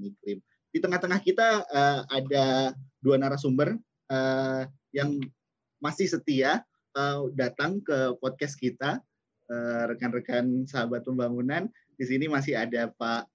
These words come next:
eh, Agus dari B N P B, kemudian juga ada Pak Yon Fitner dari, eh, Pusat Studi Bencana I P B. Nah, karena di episode sebelumnya kita banyak membahas terkait dengan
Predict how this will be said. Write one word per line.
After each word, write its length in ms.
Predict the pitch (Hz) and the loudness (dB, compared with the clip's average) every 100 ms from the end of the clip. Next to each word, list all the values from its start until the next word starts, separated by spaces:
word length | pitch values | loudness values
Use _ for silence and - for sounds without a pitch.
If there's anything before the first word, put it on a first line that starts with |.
| _ _ _ - | _ _ _ -6
eh, 420 | 117 117 117 117 117 | 0 2 2 2 0
Agus 560 | 123 117 175 - - - _ | -2 4 4 4 -4 -16 _
dari 240 | 127 123 120 | 0 0 2
B 160 | 123 | 2
N 80 | 127 | 2
P 160 | 123 120 | 0 0
B, 320 | 131 196 254 _ _ _ 147 | 2 2 2 _ _ _ -2
kemudian 480 | 135 120 120 127 120 | 0 2 2 2 2
juga 320 | 117 113 110 | 0 0 0
ada 240 | 107 110 | -2 -4
Pak 240 | - 117 127 | -2 -4 -2
Yon 160 | 120 | -2
Fitner 400 | 120 123 143 147 | -2 -4 0 0
dari, 480 | 131 117 120 120 117 | 0 -2 -2 -2 -4
eh, 240 | 113 110 107 | -6 -8 -8
Pusat 240 | 120 127 - | -6 -6 -4
Studi 160 | 117 | -6
Bencana 400 | 113 117 117 110 | -4 -2 -2 -2
I 80 | 110 | -2
P 160 | 110 107 | -2 -2
B. 240 | 101 98 _ _ _ | -4 -8 _ _ _
Nah, 80 | 123 | -4
karena 320 | 120 147 180 | 0 2 6
di 80 | 165 | 6
episode 320 | 151 147 147 147 | 4 2 4 4
sebelumnya 560 | 151 143 147 175 190 214 - _ | 4 4 2 2 0 0 -8 _
kita 240 | 151 143 | -4 0
banyak 400 | 143 135 151 165 | 2 4 2 0
membahas 480 | 165 143 123 151 151 | 0 0 0 -2 -2
terkait 480 | - 127 135 131 135 | -4 -2 0 0 0
dengan 480 | 127 127 127 127 | 0 2 2 0